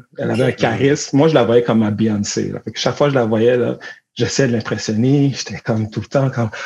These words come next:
Speaker 1: Ah oui, ah oui, donc oui. » Ah.
Speaker 2: <laughs>
Speaker 1: Fait qu'elle me trouvait super weird. Euh, elle était pas intéressée. Puis là, je la voyais être en couple avec d'autres gars, mais je savais, je savais que j'allais être le,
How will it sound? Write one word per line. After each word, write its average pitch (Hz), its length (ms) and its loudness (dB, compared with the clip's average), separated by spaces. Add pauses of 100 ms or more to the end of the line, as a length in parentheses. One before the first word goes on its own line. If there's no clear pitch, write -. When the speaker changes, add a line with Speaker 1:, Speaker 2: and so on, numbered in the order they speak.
(180)
Speaker 1:
Ah 143 120 0
oui, 143 340 4
ah 127 60 0
oui, 147 280 4
donc 147 180 0 (160)
oui. » 156 80 6 (380)
Ah. 151 180 2 (100)
Speaker 2:
<laughs> - 140 -16
Speaker 1:
Fait 131 80 0
qu'elle 131 160 0
me 113 40 -4
trouvait 156 280 2
super 135 760 -2
weird. 135 680 2
Euh, 110 260 -2
elle 107 80 -6
était 113 140 -12 (100)
pas 208 100 -2
intéressée. 117 640 -4
Puis 127 140 -10
là, 151 80 2
je 147 80 0
la 135 80 4
voyais 117 280 2
être 127 260 0
en 110 80 -2
couple 139 260 -2
avec 110 260 -2
d'autres 110 220 -2
gars, 127 240 0
mais 123 120 -2
je 175 120 0
savais, 196 600 2 (420)
je 131 40 -2
savais 143 300 2
que 135 60 0
j'allais 123 240 2
être 120 140 -2
le, 120 120 0